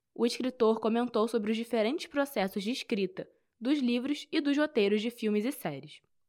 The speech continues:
O vencedor do Prêmio Jabuti de Romance e Entretenimento com o livro Uma Mulher no Escuro conta que tenta fazer um conteúdo diferente do anterior. Em Suicidas,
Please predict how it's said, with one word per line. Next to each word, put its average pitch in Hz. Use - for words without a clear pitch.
O 247
vencedor 254
do 381
Prêmio 254
Jabuti 226
de 185
Romance 220
e 269
Entretenimento 226
com 247
o 254
livro 190
Uma 208
Mulher 208
no 233
Escuro -
conta 254
que 254
tenta 269
fazer 240
um 233
conteúdo 247
diferente 262
do 247
anterior. 240
Em 247
Suicidas, 247